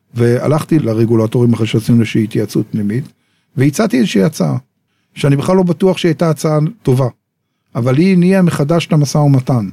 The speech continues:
ואפשרה בסוף להגיע בנקודה המאוד קריטית הזאת להסכמה. זו הייתה פריצת דרך מאוד גדולה, אה, במשא ומתן, ההסכמה איזה תחנות כוח, אה, נמכרות בסוף, ובאיזה סדר.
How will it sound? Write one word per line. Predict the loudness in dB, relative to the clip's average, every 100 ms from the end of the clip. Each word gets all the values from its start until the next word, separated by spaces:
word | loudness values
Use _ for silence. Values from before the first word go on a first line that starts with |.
| _ _ _ _ _ -4
ואפשרה | -2 -2 -2 0 2 0
בסוף | 0 0 0 0
להגיע | 0 2 2 2
בנקודה | 2 0 -2 -2 0
המאוד | 2 2 2 -2
קריטית | 0 -2 -2 -6
הזאת | -2 0 0 -4 -18 -20 _ _ -4
להסכמה. | -2 -2 -2 0 2
זו | 2
הייתה | 0
פריצת | -2 -2 -2 -2
דרך | 0 0 0
מאוד | -4 -4
גדולה, | -4 -2 -2 -4 -12 _ _ _ _ -6
אה, | -4
במשא | -2 -2 0
ומתן, | 0 0 -2 -4 -4
ההסכמה | -6 -2 0 2
איזה | 2 0
תחנות | 0 -2 0 2 0 -4 -10
כוח, | -4 -2 -2 -4
אה, | -4 -2
נמכרות | -2 -2 -2 0 0 0
בסוף, | -4 0 -2 -2 -8 _ _ _ -6
ובאיזה | -2 2 2 0
סדר. | -2 -6 -8